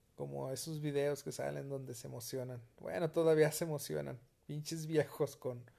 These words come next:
con los Play y los Xbox y todas esas madres. Todavía ves las, las mismas reacciones que cuando eran niños. Y yo creo que estos güeyes también se emocionarían si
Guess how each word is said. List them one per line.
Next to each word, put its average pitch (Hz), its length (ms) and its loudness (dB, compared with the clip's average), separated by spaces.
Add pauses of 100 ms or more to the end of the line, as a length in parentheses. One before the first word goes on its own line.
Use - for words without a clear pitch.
(320)
con 127 240 -6
los 127 160 -8
Play 135 580 -2
y 135 120 -8
los 131 240 -10
Xbox 117 580 -6
y - 40 -20
todas 131 260 -6
esas 131 180 -8
madres. 123 440 -8 (440)
Todavía 127 300 -2
ves 127 260 -4
las, 123 420 -10
las 127 220 -4
mismas 131 360 -2
reacciones 127 520 -4
que - 80 -20
cuando 131 300 -4
eran 131 200 -2
niños. 131 440 -10 (760)
Y 147 60 -8
yo 127 120 -6
creo 139 180 -4
que 151 100 2
estos 147 280 -4
güeyes 139 320 0
también 135 500 -6 (640)
se - 140 -2
emocionarían 139 800 2
si 139 340 -10